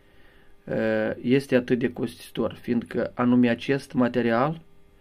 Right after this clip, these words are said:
eh, este costisitor. Materialul din care s-a fabricat,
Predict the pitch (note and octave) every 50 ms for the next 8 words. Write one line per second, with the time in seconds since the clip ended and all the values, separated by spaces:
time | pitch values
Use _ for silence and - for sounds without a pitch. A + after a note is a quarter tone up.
0 | - - - - - - - - - - - - - - - - - - - -
1 | - - G#2+ G#2 - - - - A#2+ B2 B2 B2 - - - A#2+ A#2 A#2 - -
2 | - - - - - - _ - - - A#2+ A2+ - - - - - - - A#2+
3 | A2+ G2 - - - - - _ - - A#2+ A#2+ B2+ C3 C#3 D3 D3 B2+ C3 B2+
4 | B2 C3+ C3 B2+ B2 - C3+ B2 - B2 A#2 B2+ B2 A2+ - C#3 C3+ C3+ C3 -
5 | -